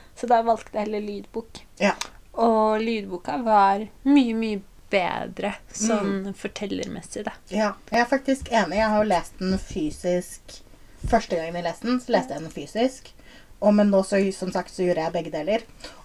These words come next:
Speaker 2: Og <clears throat> jeg likte den faktisk også bedre som lydbok.
Speaker 1: Ja.
Speaker 2: Jeg tror den, den kler liksom mye bedre det. Jeg vet ikke om det er
Speaker 1: Mhm.
Speaker 2: fordi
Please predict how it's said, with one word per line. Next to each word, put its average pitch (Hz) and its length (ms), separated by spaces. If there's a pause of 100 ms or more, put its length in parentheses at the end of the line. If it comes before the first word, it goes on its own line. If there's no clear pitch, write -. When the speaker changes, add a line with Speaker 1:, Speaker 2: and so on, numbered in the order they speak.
Speaker 2:
Og 208 260 (600)
<clears throat> - 0
jeg - 1080
likte 220 260
den 185 100
faktisk 208 680 (540)
også 208 340
bedre 170 500
som 175 320
lydbok. 175 560 (120)
Speaker 1:
Ja. 349 80 (300)
Speaker 2:
Jeg 196 120
tror 196 180
den, 202 220 (100)
den 214 180
kler 165 680 (1040)
liksom 170 640
mye 170 220
bedre 151 340
det. 208 220
Jeg 190 100
vet 175 140
ikke 196 100
om 185 80
det - 80
er 254 100
Speaker 1:
Mhm. 254 60
Speaker 2:
fordi 160 400